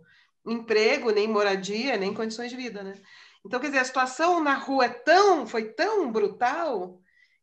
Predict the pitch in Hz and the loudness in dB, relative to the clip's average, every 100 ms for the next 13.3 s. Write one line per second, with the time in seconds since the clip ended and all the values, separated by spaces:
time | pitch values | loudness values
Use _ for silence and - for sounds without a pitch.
0 | _ - 262 285 277 320 302 269 277 320 | _ 0 2 4 2 0 0 2 2 2
1 | 339 - _ _ _ 269 269 269 262 269 | 0 -6 _ _ _ -14 -4 0 0 -2
2 | 277 269 269 262 277 - 254 214 180 170 | -6 -6 -6 -10 -12 -4 -2 -2 -6 -14
3 | - - - - 202 247 294 294 269 311 | -18 -20 -18 -6 0 2 2 0 -4 -2
4 | 320 320 277 269 370 - 269 240 220 240 | -2 0 0 0 -4 -4 0 2 2 0
5 | 233 208 226 269 220 214 196 190 190 196 | 0 0 0 0 -2 -2 -4 -4 -6 -6
6 | - 226 277 359 277 320 233 226 233 - | -2 -4 0 2 2 2 2 2 0 -4
7 | 190 208 254 285 226 214 208 214 208 196 | -4 -2 -2 -2 -2 2 4 4 2 -2
8 | 226 311 370 220 - - - - _ _ | 2 6 6 6 0 -14 -20 -20 _ _
9 | _ 202 247 285 269 254 240 220 233 262 | _ 0 0 2 0 0 0 0 0 0
10 | 240 277 262 226 226 233 220 220 269 277 | 0 -2 -4 -8 -6 -4 -6 -4 -4 -4
11 | 247 - 254 285 285 208 190 - 254 294 | -8 -6 -4 -2 -4 -8 -8 -4 2 2
12 | 320 208 214 - 196 202 190 190 190 180 | 2 -2 -8 -8 -8 -6 -8 -8 -10 -6
13 | 202 220 | -6 -6